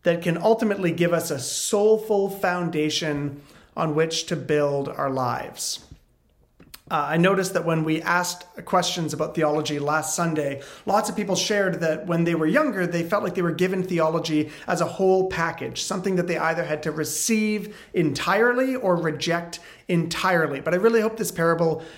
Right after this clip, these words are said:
helps you rethink some of that. Without getting too explainy about the story, the one thing that I might want to point out is the idea that some parts of our sandcastles are more important than others.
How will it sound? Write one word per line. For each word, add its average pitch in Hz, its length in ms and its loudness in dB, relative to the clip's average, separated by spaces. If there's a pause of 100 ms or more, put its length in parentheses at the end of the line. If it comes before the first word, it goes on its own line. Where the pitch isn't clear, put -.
helps 175 300 0
you 170 140 0
rethink 170 640 0
some 175 280 0
of 143 160 -2
that. 135 400 -6 (360)
Without 180 300 2
getting 185 280 2
too 190 300 2
explainy 175 880 2
about 151 320 2
the 147 80 -4
story, 143 520 0 (440)
the 190 100 2
one 220 260 6
thing 202 200 2
that 170 100 6
I 165 80 6
might 170 300 0
want 156 160 2
to - 240 -8
point 175 320 2
out 151 280 0
is 165 120 -6
the 180 100 2
idea 165 320 2
that 160 180 -2
some 240 460 2
parts 202 440 -2
of 175 180 -2
our 165 120 2
sandcastles 151 1160 -4 (340)
are 165 160 0
more 170 400 4
important 151 640 -2
than 139 140 0
others. - 800 -8